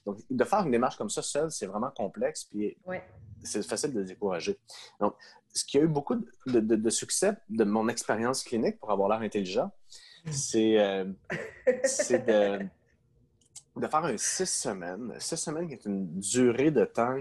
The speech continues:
Speaker 1: qui est pas trop longue, pas trop courte, qui permet de voir
Speaker 2: Ok.
Speaker 1: des changements, puis d'avoir vraiment un cadre assez,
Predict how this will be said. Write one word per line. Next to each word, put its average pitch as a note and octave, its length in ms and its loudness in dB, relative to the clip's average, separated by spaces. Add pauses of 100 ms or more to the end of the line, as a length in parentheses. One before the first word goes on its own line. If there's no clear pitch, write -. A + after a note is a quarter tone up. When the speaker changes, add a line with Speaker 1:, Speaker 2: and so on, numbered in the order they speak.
(100)
Speaker 1:
qui G2 340 0
est G2 40 2
pas D#3+ 160 -2
trop E3 220 4
longue, C#3+ 300 4
pas C3 100 -6
trop - 180 -4
courte, B2+ 360 -2
qui - 80 -14
permet C#3 280 -2
de C3+ 40 -8
voir C3 160 4
Speaker 2:
Ok. - 60 4
Speaker 1:
des G#2+ 40 0
changements, G2+ 540 -6 (420)
puis G#2 100 -10
d'avoir G2+ 280 4
vraiment C#3+ 200 0
un D#3+ 100 -2
cadre D#3 360 2
assez, D#3+ 400 -6